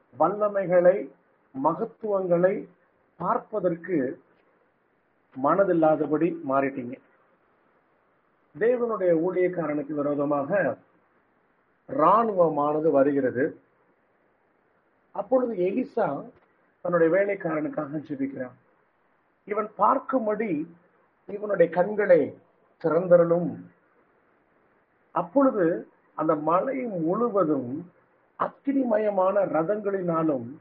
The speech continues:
குதிரைகளினாலும் நிறைந்திருக்கிறத அவன் பார்க்கிறான். கிறிஸ்துவுக்கு பிரியமானவர்களே,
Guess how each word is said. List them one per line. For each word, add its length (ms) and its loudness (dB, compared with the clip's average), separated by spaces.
குதிரைகளினாலும் 880 -4
நிறைந்திருக்கிறத 960 0
அவன் 240 -10
பார்க்கிறான். 460 -20
கிறிஸ்துவுக்கு 420 -8
பிரியமானவர்களே, 1080 0